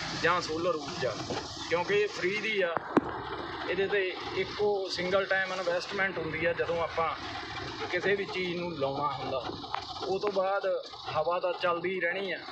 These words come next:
ਸ੍ਰਿਸ਼ਟੀ 'ਤੇ, ਹਵਾ ਨੇ ਇਹਨਾਂ ਨੂੰ ਘੁਮਾਈ ਜਾਣਾ ਤੇ ਲਾਈਟ ਪੈਦਾ ਹੋਈ ਜਾਣੀ ਆ। ਇਸੇ ਤਰੀਕੇ ਹੀ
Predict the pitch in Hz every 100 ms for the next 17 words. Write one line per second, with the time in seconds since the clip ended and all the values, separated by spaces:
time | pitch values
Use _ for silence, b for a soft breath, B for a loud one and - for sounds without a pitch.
0 | - 160 156 - 160 - 120 - - -
1 | - - 160 185 185 185 185 185 170 170
2 | 156 147 160 165 175 160 151 143 151 -
3 | 135 147 139 131 135 135 123 - - -
4 | - - - - 160 185 190 185 - 196
5 | 185 190